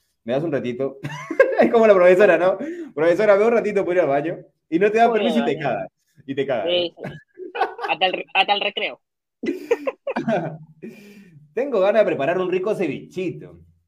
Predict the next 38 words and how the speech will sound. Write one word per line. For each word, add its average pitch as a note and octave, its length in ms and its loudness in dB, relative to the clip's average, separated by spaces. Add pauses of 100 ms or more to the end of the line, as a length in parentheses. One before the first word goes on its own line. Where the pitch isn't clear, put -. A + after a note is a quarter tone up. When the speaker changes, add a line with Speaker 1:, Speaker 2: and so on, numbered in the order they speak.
(260)
Speaker 2:
Ay, F#3+ 160 -6
ay, D3+ 140 -10 (120)
ay. F#2 80 -20
Speaker 1:
Eso D#3+ 180 -8
también E3 520 -4
es, E3+ 140 -10
es, - 80 -12
o F3+ 60 -8
sea, F#3+ 320 -4 (960)
creo C#4+ 200 0
que G3+ 160 -2
todo, A3+ 480 0 (300)
todo G3 220 0
peruano F#3+ 560 -4 (840)
siempre A3+ 360 -4
debe G#3 160 2
saber E3 240 -4
preparar C#3+ 540 -6
un E3 200 -8
rico D#3+ 240 -4
ceviche. G2+ 400 -16 (600)
Hay F#3+ 140 0
mucha G#3+ 240 -4
Speaker 2:
Sí, F3+ 60 -8
Speaker 1:
gente F3 160 -6
Speaker 2:
es F3 40 -8
Speaker 1:
que E3 40 -8
no D3 100 -8
prepara C#3 420 -4
porque A2+ 320 -8
dicen, B2 340 -10
"No, D#3+ 200 -6
que B2+ 80 -8
el A#2 40 -10
ceviche B2+ 260 -8
tiene C#3+ 140 -10
que A2+ 60 -8
ser, B2 400 -10